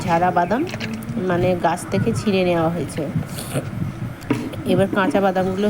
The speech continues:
শুকনো করার পালা। এবার ওইগুলোকে তো, উম, সকালবেলা যেহেতু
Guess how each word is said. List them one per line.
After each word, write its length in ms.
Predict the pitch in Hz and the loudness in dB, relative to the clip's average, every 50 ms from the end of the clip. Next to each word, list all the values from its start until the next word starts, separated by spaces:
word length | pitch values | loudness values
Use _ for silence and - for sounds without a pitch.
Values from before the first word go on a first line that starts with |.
| - - | 2 0
শুকনো 280 | 214 185 175 175 185 180 185 | -2 -2 -2 0 0 2 2
করার 220 | 185 180 185 180 - - | 2 2 2 0 2 0
পালা। 220 | 170 170 170 180 208 226 - - - 220 220 - - - - - 220 175 175 | 0 0 0 -2 -4 -4 -6 -10 -10 -10 -10 -10 -10 -10 -8 -6 0 0 2
এবার 240 | 170 170 170 170 160 151 135 - | 4 4 2 2 2 0 0 2
ওইগুলোকে 500 | 175 175 180 180 190 190 190 190 - 214 202 202 196 - | 2 2 4 2 2 2 2 2 2 2 0 0 0 0
তো, 100 | - 208 202 208 208 208 190 160 - 190 185 | 2 4 4 6 4 4 2 0 -2 -4 -2
উম, 680 | 180 175 175 175 175 175 175 175 175 170 170 170 170 170 165 - 165 156 - - - | -2 -2 0 0 0 0 0 0 0 0 2 2 2 0 0 -2 -2 -2 -2 -2 -2
সকালবেলা 500 | - 190 185 190 175 170 170 175 180 180 180 180 180 | -2 0 0 2 2 2 2 2 4 4 4 4 2
যেহেতু 340 | 180 180 180 180 175 - 196 | 2 0 0 0 0 0 0